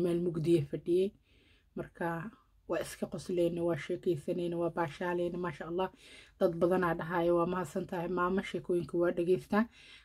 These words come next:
Khayr Allah idin sii dhegaysta. Waxaa ka faa'iidiina, Allah idin barakeeyo.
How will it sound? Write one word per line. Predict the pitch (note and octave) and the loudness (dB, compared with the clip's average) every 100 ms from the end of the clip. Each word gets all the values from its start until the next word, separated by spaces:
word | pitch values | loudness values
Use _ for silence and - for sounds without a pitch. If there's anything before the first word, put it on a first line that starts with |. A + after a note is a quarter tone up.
| _ | _
Khayr | G#3 F#3 | 8 8
Allah | F3 E3 | 6 4
idin | F3 | -2
sii | - - - | 0 0 4
dhegaysta. | F#3 G3+ G3 - F#3+ | 8 10 8 2 -4
Waxaa | G3+ G3+ | 0 0
ka | - A3+ | 2 4
faa'iidiina, | G#3 F3+ F3 C#4+ C#4 | 4 4 6 8 8
Allah | F#3+ F3 E3 | 6 2 2
idin | E3 E3 | 0 -2
barakeeyo. | E3 D3 - E3 F3+ | -4 -8 -4 0 0